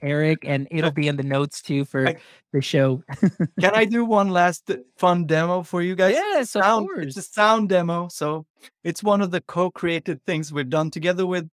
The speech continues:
Speaker 2: my little daughter, Aira, that you might, that you, some of you saw, if you see the, the <laughs> podcast, you, you could so, see her. But, uh, this is actually good for audio too. So I'm gonna put this marble. I love marble runs. Like, that's the thing,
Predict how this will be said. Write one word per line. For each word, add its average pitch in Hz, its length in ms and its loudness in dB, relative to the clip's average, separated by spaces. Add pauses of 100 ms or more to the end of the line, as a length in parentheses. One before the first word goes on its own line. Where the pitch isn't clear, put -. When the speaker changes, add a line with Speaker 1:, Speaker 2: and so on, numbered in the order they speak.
Speaker 2:
my 143 140 0
little 143 220 -2
daughter, 139 320 -2
Aira, 160 320 0
that 156 200 -2
you 151 120 -8
might, 147 240 -4 (120)
that 143 220 0
you, 147 60 -6
some 151 260 -4
of 139 140 -2
you 127 100 -2
saw, - 480 -6
if 156 160 -10
you 143 80 -10
see 160 320 -8
the, 131 160 -18 (460)
the 120 80 -6
<laughs> - 380 -4
podcast, 123 360 -2
you, 131 140 -6 (340)
you 135 100 -8
could 123 140 -4
so, 135 360 0
see 135 180 -8
her. 135 160 -4 (180)
But, 185 140 -4
uh, - 40 -10 (120)
this - 240 -6
is 160 140 -10
actually 151 320 -6
good 175 260 -6
for 135 260 -4
audio 160 320 2
too. 127 220 -6
So 143 340 -6 (380)
I'm 151 60 -6
gonna 185 180 -2
put 190 200 -4 (120)
this 160 200 -8
marble. 165 520 -2
I 135 100 0
love 151 200 2
marble 135 280 2
runs. 110 340 -6
Like, 123 160 -4
that's 135 160 -2
the 135 60 -10
thing, 131 200 -6